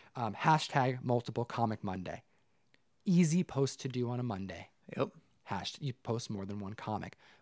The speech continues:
Speaker 1: Multiple Variant Monday. Hashtag, um, whatever month it is,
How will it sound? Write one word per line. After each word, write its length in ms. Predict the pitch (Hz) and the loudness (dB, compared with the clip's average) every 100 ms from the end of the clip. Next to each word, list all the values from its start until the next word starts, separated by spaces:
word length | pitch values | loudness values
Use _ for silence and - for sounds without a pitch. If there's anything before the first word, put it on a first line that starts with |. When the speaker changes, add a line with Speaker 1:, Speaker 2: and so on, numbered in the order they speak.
| - | -2
Speaker 1:
Multiple 580 | 107 107 - 120 113 - | 0 0 -2 -2 -2 -4
Variant 560 | 117 113 110 107 101 - | -6 0 0 0 -4 -6
Monday. 400 | 90 87 90 90 - - _ | -10 -8 -10 -10 -16 -20 _
Hashtag, 480 | - 120 - 143 120 - - _ - | -2 -2 2 2 2 -2 -20 _ 0
um, 300 | 120 107 107 - _ 131 131 | 2 2 0 -8 _ -14 -4
whatever 320 | 123 123 135 | 0 2 4
month 320 | 131 107 117 151 | 4 2 4 6
it 80 | |
is, 240 | 151 185 | 6 6